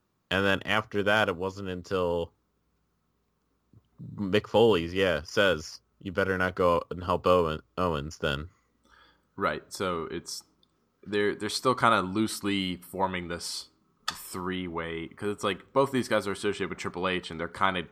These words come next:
Speaker 2: now with each other, but just, I assume at some point soon,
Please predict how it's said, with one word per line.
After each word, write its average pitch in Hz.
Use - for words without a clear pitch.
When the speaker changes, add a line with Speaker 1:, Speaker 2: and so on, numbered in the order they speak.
Speaker 2:
now 85
with 82
each -
other, 80
but 80
just, -
I 98
assume 113
at -
some 113
point 110
soon, 113